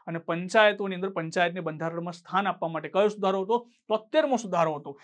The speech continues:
અને તોતેરમાં સુધારાની અંદર પંચાયતોને બંધારણમાં સ્થાન મળ્યું. ત્રણ સરકારો આવીને ગઈ.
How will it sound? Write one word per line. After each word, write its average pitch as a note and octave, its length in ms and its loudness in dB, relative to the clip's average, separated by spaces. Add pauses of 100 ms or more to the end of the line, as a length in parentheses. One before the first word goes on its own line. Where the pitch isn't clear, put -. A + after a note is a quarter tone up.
(160)
અને G#3 100 -2
તોતેરમાં B3 480 2
સુધારાની G#3+ 460 4
અંદર G#3+ 140 0
પંચાયતોને G3 600 0
બંધારણમાં F#3 540 -4
સ્થાન F#3 400 -10
મળ્યું. F#3 280 -8
ત્રણ C4+ 200 -2
સરકારો B3 440 2
આવીને G#3+ 280 -2
ગઈ. D#3 180 -6